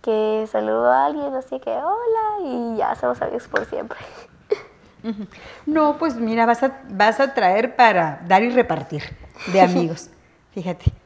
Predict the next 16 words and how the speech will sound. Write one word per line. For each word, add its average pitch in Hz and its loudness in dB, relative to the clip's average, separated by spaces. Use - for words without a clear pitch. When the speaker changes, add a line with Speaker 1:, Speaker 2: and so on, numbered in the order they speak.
Speaker 2:
trescientos 226 0
niños 233 -2
allá, 247 -2
entonces, 240 -4
pues - -6
trescientas 208 -2
ideas 233 2
que 185 -6
se 196 -4
van 185 -4
a 214 -6
conjuntar 180 -2
como 185 0
para 170 0
hacer 180 -2
algo 190 0